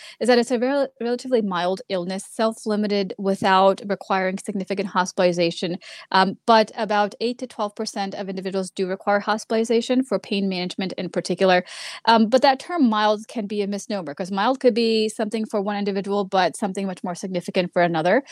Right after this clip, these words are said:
Uh, but when we talk about recovery, most individuals, uh, you know,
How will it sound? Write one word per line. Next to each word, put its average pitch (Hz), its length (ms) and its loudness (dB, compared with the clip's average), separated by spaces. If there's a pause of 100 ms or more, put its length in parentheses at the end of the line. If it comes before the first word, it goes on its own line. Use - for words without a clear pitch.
(260)
Uh, 208 140 6
but 214 160 2
when 240 120 2
we 240 120 4
talk 285 320 -4
about 226 460 4 (120)
recovery, 196 640 -2
most 214 300 -2
individuals, 220 720 -4
uh, 175 300 2
you 208 100 -6
know, 180 280 -4